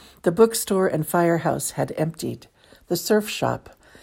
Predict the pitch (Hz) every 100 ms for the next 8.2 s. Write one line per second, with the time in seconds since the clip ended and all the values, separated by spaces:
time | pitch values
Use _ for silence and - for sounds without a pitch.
0 | - - 254 226 208 202 - 190 170 196
1 | - 151 - 185 180 220 - 147 127 -
2 | 139 170 170 - - 120 113 - - -
3 | - - _ - 240 160 - 175 240 -
4 | 131 110 - - - - _ _ _ _
5 | _ - - - 285 285 294 - 190 -
6 | 180 175 - 196 190 147 127 123 - 175
7 | 214 208 190 147 139 - 165 151 143 127
8 | 110